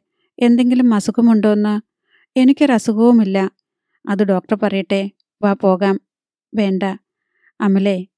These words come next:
ഞാനല്ലേ വിളിക്കുന്നത്, വാ." "ഞാൻ വരില്ല, തീർച്ച." അമല കർശനമായി പറഞ്ഞു. ശ്രീകുമാരി അമ്മ അന്തം വിട്ടു. അവർ ബാലനന്ദന്റെ അടുത്ത് ചെന്നു.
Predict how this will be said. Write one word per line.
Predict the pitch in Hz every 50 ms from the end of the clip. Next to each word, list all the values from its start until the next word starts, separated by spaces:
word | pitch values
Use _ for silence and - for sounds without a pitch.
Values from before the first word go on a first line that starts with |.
| _ -
ഞാനല്ലേ | 226 226 226 226 240 247 240 240 254
വിളിക്കുന്നത്, | 240 220 208 196 - 220 214 214 208 214 214 208 214 - _ _ -
വാ." | 208 208 202 190 196 - _ _ _ _ _ _ _ _ _ _ -
"ഞാൻ | 240 240 262 277 269 254
വരില്ല, | 240 220 220 220 226 208 190 180 - - _ _
തീർച്ച." | 220 208 202 196 - - 202 196 - - _ _ _ _ _ _ _ _ _ _ _ _ _ _ -
അമല | 226 214 208 202 196 190 196 196 190 - _ -
കർശനമായി | 214 208 - - 226 233 233 233 233 233 -
പറഞ്ഞു. | 208 185 196 202 202 196 214 - _ _ _ _ _ _ _ _ _
ശ്രീകുമാരി | - - 240 262 262 262 269 269 277 269 262
അമ്മ | 262 254 240 240 247
അന്തം | 233 202 202 196 220 214
വിട്ടു. | 208 185 - - 196 196 196 - _ _ _ _ _ _ -
അവർ | 202 190 202 196
ബാലനന്ദന്റെ | 196 196 190 185 185 196 208 208 202 190 190 190 196 196 202
അടുത്ത് | 190 180 175 - 214
ചെന്നു. | 196 202 190 185 185 185 190